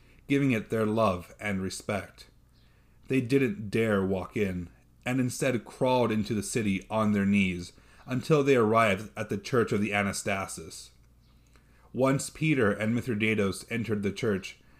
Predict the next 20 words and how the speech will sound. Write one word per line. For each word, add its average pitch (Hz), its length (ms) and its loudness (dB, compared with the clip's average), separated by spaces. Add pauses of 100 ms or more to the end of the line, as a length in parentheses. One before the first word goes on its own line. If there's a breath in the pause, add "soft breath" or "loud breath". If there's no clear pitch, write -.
(200 soft breath)
they 120 140 -2
sang 135 320 0
praises 113 600 0
as 101 180 -4
if 110 140 -4
they 110 100 -2
were 107 200 2
with 101 260 -2
Jesus 101 480 -2
in 98 180 -4
heaven. 87 500 -10 (640)
In 170 180 4
the 151 80 4
church, 127 500 0 (280)
Peter 185 360 4
and 127 140 4
Mithridates 113 640 0
met 117 240 -2
with 110 200 -6
Gerontius, 107 840 -2